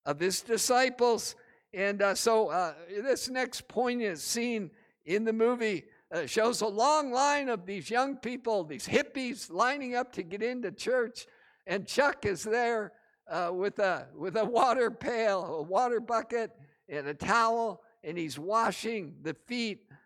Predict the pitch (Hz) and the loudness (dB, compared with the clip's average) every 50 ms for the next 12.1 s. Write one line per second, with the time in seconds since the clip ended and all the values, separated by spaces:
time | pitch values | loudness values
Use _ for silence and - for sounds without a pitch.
0 | _ - 156 156 156 147 160 151 127 135 190 190 202 208 190 156 - 180 196 185 | _ -8 -6 -6 -6 -4 -6 -6 -4 -4 -2 -2 -2 -4 -4 -4 -4 -4 -4 -2
1 | - 185 175 147 143 147 139 - 156 139 135 135 156 175 196 185 - - 160 139 | -2 -2 -2 -2 -2 -4 -4 -4 -6 -6 -6 -6 -6 -6 -6 -6 -6 -6 -6 -6
2 | 117 120 151 170 175 170 170 170 160 - - _ _ _ - 139 135 120 - - | -6 -6 -6 -4 -2 -2 -2 -4 -6 -10 -14 _ _ _ -8 -6 -6 -6 -8 -10
3 | - - 220 220 226 247 196 - - 175 143 - - - - 180 180 175 175 180 | -8 -2 0 0 0 0 -2 -2 -4 -6 -6 -6 -6 -4 -4 -2 -2 -2 -4 -6
4 | 180 156 - _ _ _ _ _ 151 147 156 156 165 156 147 147 156 190 226 226 | -8 -10 -14 _ _ _ _ _ -10 -8 -6 -4 -4 -4 -4 -2 -2 -2 -2 -4
5 | 240 277 320 330 349 349 254 190 151 - - 196 180 180 175 160 156 - - 151 | -4 -4 0 2 2 2 2 0 -6 -8 -8 -6 -4 -4 -4 -6 -8 -8 -8 -6
6 | 160 202 247 - - - - - 180 202 202 214 202 185 156 147 165 160 156 143 | 0 0 0 0 0 -6 -4 -2 -2 -2 -2 -2 -4 -4 -4 -4 -2 -2 -2 -4
7 | 123 113 _ _ _ _ _ _ _ _ - 107 104 95 - _ - - 165 208 | -6 -10 _ _ _ _ _ _ _ _ -14 -14 -14 -14 -16 _ -4 0 2 2
8 | 262 269 285 285 277 277 277 262 262 262 247 - - _ _ _ _ _ _ _ | 4 2 0 0 2 2 4 4 4 2 0 -4 -12 _ _ _ _ _ _ _
9 | _ - 139 139 160 180 156 - 175 220 220 220 208 190 160 151 226 - - 208 | _ -16 -14 -10 -10 -10 -10 -8 -8 -6 -6 -6 -6 -6 -8 -6 -8 -6 -2 0
10 | 214 226 233 226 220 202 175 160 - - - - 156 147 123 - - - _ _ | 2 4 4 2 0 -2 -6 -8 -12 -14 -8 -4 -4 -4 -4 -6 -10 -14 _ _
11 | _ _ - 123 147 180 214 233 233 247 233 214 175 - - 180 151 - _ _ | _ _ -10 -8 -6 0 0 0 0 0 -4 -8 -8 -8 -10 -10 -12 -14 _ _
12 | - - | -20 -18